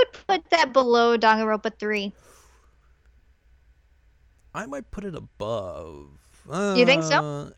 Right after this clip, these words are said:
Speaker 2: I mean, that, that
Speaker 1: I think
Speaker 2: dub's
Speaker 1: so.
Speaker 2: real good.
Speaker 1: The du-, okay, yeah, you're right.
Speaker 2: That dub
Speaker 1: All right.
Speaker 2: is real good.
Speaker 1: All right, I'll agree with you on that one.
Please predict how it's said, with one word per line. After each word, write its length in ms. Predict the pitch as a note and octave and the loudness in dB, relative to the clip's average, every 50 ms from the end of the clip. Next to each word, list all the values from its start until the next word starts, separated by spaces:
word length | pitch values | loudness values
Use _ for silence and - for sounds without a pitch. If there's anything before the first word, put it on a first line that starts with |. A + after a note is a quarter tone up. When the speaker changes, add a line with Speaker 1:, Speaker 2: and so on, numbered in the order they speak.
| _ _ _ _ _ - | _ _ _ _ _ 0
Speaker 2:
I 60 | E3+ | 4
mean, 200 | F#3+ G3+ G3+ F3+ | 4 4 6 6
that, 260 | F#3 F3+ F3 D3 C#3 | 4 2 2 0 -2
that 40 | G3+ | 0
Speaker 1:
I 20 | F3+ | 0
think 120 | D3 A#2 | 0 2
Speaker 2:
dub's 300 | - E3 E3+ D3+ C#3+ C3+ B2+ | 4 6 6 6 6 4 -2
Speaker 1:
so. 40 | C3+ | -2
Speaker 2:
real 320 | C3 D3 C#4 B3 A3+ B2 | 4 8 8 8 8 6
good. 720 | A#2+ A2 A#2 C3 A#2+ A#2 A2+ G#2+ G#2 G#2 G#2 G#2+ A#2 A#2+ - - _ _ _ _ _ _ _ _ _ _ | 2 0 0 2 2 2 2 0 0 -2 -2 -6 -8 -10 -12 -16 _ _ _ _ _ _ _ _ _ _
Speaker 1:
The 140 | B3+ C4+ C#4 | 2 2 6
du-, 220 | C#4+ C#4+ - B3+ A#3+ | 6 6 6 6 4
okay, 280 | A3+ - - G3 F#3 F#3 | 4 4 0 -6 -6 -6
yeah, 160 | F#3+ F3+ F3+ | -6 -6 -6
you're 160 | F3 - - | -8 -8 -10
right. 220 | - - - - - | -10 -10 -8 -4 -2
Speaker 2:
That 180 | E3 E3 C#3+ | -2 -2 2
dub 120 | - C4 A#3+ | 4 6 6
Speaker 1:
All 40 | A3 | 8
right. 160 | G#3+ - - | 6 4 2
Speaker 2:
is 100 | B2 C3 | 0 -6
real 640 | C3 C3 C#3 D3+ E3+ F3 D#3+ D#3 D3 D3 C#3 B2 B2 | -8 -6 -6 -4 -2 -2 -2 -2 -2 -2 -4 -4 -6
good. 680 | A2 - B2+ A#2+ A#2+ A2+ A2 A2 G#2+ G#2 G#2 G2+ A2 - _ _ _ _ _ _ _ - | -8 -6 -6 -4 -4 -4 -4 -4 -6 -8 -8 -10 -12 -16 _ _ _ _ _ _ _ 0
Speaker 1:
All 80 | A#3+ | 2
right, 160 | A3 G#3 G#3 - | 4 4 4 4
I'll 120 | - G#3+ | 2 0
agree 160 | G#3 G#3 G#3+ | 0 0 -4
with 120 | G3+ G3 F#3 | -6 -4 -4
you 60 | F#3+ | -6
on 140 | F#3+ F#3+ F#3 | -6 -6 -6
that 160 | F#3+ F#3 - - G3 - | -6 -6 -6 -8 -10 -10
one. 180 | F#3+ F#3+ F#3+ | -12 -12 -12